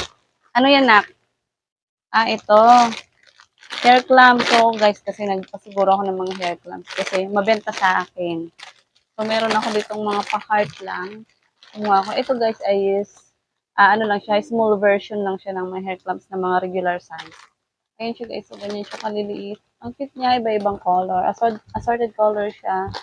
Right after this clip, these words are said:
Tapos, yung pinaka-handle niya is parang matte. Parang matte siya, guys. Ayan, iba-ibang color. So,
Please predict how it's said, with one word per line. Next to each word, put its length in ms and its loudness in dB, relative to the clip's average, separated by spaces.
Tapos, 320 -2
yung 240 -10
pinaka-handle 720 -6
niya 160 -10
is 120 -14
parang 320 -8
matte. 240 -4
Parang 240 -10
matte 240 -10
siya, 240 -20
guys. 240 -20
Ayan, 640 -6
iba-ibang 480 -10
color. 480 -6
So, 400 4